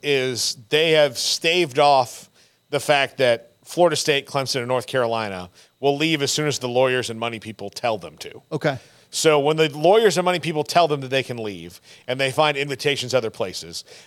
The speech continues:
Speaker 1: they have gotten to the point where if three schools leave, they're still at fifteen.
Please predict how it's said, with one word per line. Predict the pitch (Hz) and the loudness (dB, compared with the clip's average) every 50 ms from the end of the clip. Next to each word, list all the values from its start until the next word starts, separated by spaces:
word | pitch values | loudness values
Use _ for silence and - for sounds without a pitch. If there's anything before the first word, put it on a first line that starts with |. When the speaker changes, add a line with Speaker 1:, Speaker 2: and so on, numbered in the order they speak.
| _ - | _ -4
Speaker 1:
they | 110 147 160 151 | -2 0 0 2
have | 151 156 147 127 123 | 2 2 2 0 2
gotten | 139 151 151 147 151 | 0 0 0 0 -4
to | 135 | -6
the | 135 131 | -8 -6
point | - - 147 139 127 120 | -2 -2 -2 -2 -2 -4
where | 123 127 127 123 120 120 110 101 - _ - | -2 0 2 2 2 0 -2 -4 -6 _ -8
if | 127 120 | -8 -8
three | - - - 147 170 185 180 | -8 -8 -6 -4 -4 -2 -2
schools | - - - 170 170 156 131 | -2 -2 0 0 0 0 0
leave, | 131 147 147 143 143 135 | -2 -2 -2 -2 -2 -2
they're | 123 131 | -2 -4
still | 117 - 147 139 | -4 0 0 0
at | 135 120 | -2 -2
fifteen. | - - 156 147 - - 139 131 127 123 120 120 | -2 -2 -2 -2 -2 -4 -6 -4 -4 -4 -6 -8